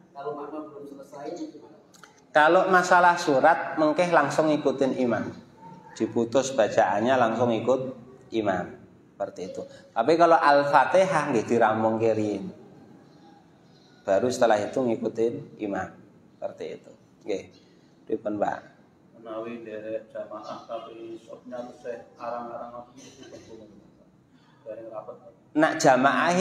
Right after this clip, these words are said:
Speaker 2: nggih sah. Ning kirang utami.
Speaker 3: Kirang utami.
Speaker 2: Nggih. Nggih.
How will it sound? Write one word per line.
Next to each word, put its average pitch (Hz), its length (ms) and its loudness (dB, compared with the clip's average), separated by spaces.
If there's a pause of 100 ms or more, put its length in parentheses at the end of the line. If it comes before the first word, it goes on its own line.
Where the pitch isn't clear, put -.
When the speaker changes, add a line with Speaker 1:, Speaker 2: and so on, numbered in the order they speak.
(140)
Speaker 2:
nggih 120 160 2
sah. 98 400 0 (800)
Ning 165 160 2
kirang 160 400 4
utami. 127 400 2 (580)
Speaker 3:
Kirang 110 300 -16
utami. - 320 -16
Speaker 2:
Nggih. 107 400 4 (640)
Nggih. 107 300 2